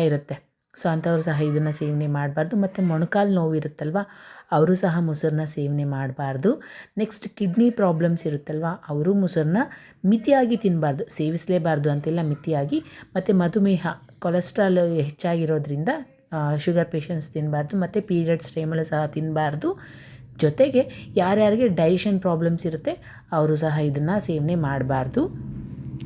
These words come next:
ಈ ಥರ ಪೇಷಂಟ್ಸ್ ಮೊಸರನ್ನ ತಗೊಂಬಾರ್ದು. So ಯಾಕೆ ತಗೊಂಬಾರ್ದು ಅಂತ already, ಆ, ಆ ಇಮೇಜಲ್ಲೇ ಕಂಪ್ಲೀಟ್ ಡೀಟೇಲ್ಸ್ ಇದೆ.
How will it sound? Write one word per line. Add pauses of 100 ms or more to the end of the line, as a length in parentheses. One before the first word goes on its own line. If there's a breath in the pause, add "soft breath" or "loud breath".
(480 loud breath)
ಈ
ಥರ
ಪೇಷಂಟ್ಸ್
ಮೊಸರನ್ನ
ತಗೊಂಬಾರ್ದು. (360 loud breath)
So
ಯಾಕೆ
ತಗೊಂಬಾರ್ದು
ಅಂತ (160)
already,
ಆ,
ಆ
ಇಮೇಜಲ್ಲೇ
ಕಂಪ್ಲೀಟ್
ಡೀಟೇಲ್ಸ್
ಇದೆ.